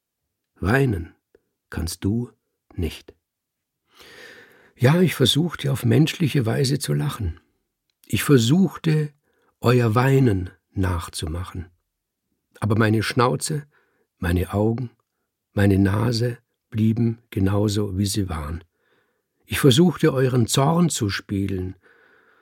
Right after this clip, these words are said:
eure Lust, den Neid, die Verschlagenheit, den Triumph, die Aufgebrachtheit, eure Zufriedenheit. Ich probierte, einen Philosophen zu mimen,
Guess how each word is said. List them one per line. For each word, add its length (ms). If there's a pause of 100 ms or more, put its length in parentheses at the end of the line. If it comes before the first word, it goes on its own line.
(140)
eure 300
Lust, 600
den 160
Neid, 460
die 80
Verschlagenheit, 920
den 160
Triumph, 720 (600)
die 120
Aufgebrachtheit, 1400
eure 280
Zufriedenheit. 880 (1120)
Ich 200
probierte, 680 (600)
einen 260
Philosophen 680
zu 200
mimen, 460